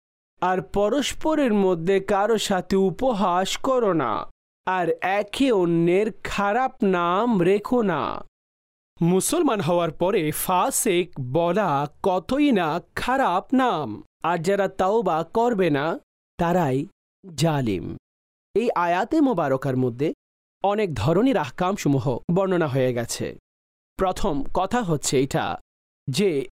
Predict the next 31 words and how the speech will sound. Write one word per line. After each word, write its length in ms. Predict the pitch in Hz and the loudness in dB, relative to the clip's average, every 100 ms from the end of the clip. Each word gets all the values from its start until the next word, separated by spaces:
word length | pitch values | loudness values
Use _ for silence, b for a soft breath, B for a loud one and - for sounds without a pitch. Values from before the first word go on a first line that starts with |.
| _ | _
একটি 460 | 180 190 - - 233 | -6 -4 -6 -2 0
জাতির 580 | 147 208 208 190 151 151 | 2 0 0 0 0 0
কোনো 300 | 190 180 160 | 0 2 2
পুরুষ 640 | - 220 220 147 160 - | 0 0 2 2 0 -2
তারা 340 | 185 185 175 - | -2 0 -2 -2
অন্য 360 | 202 208 247 320 | 0 2 2 2
পুরুষের 480 | 233 220 196 180 147 | 2 2 2 0 0
প্রতি 420 | 160 151 190 226 | 0 0 0 2
এরকম 500 | 190 202 196 175 143 | 2 2 2 0 0
বিদ্রুপপূর্ণ 680 | 170 147 156 320 - 220 | -2 -2 0 -2 0 0
আচরণ 460 | 185 151 - 151 131 | 0 0 0 0 0
করবে 360 | 185 202 147 127 | 0 0 0 0
না, 240 | 123 180 - | 0 -2 -2
তার 180 | 170 185 | 0 0
উপর 220 | 202 208 | 0 0
এমন 240 | 196 202 | 2 2
উপহাস 540 | 196 190 262 175 170 - | 0 0 -2 0 -2 0
করবে 340 | 156 139 135 | 0 2 2
না। 240 | 135 269 - _ _ _ _ - | 0 -2 -6 _ _ _ _ 0
তো 60 | |
ইরশাদ 380 | 190 - 190 - | 0 0 -2 0
করা 220 | 175 180 | 0 0
হয়েছে, 340 | 185 196 196 233 | 2 2 2 0
হতে 300 | 175 180 277 | 0 0 0
পারে 260 | 247 180 | 0 0
সেই, 500 | - - 208 151 165 - _ _ | 0 0 0 2 0 -2 _ _
অর্থাৎ 760 | 160 180 180 - 208 147 151 - - _ | -2 0 -2 -4 -2 -2 -4 -10 -20 _
যার 280 | 180 165 185 | -2 0 0
উপর 320 | 175 240 247 | -2 0 0
হাসা 540 | 180 - 226 - 262 | 0 -2 -2 0 -2
হচ্ছে, 640 | 196 165 143 - 151 120 | 0 -2 -2 -4 -2 -2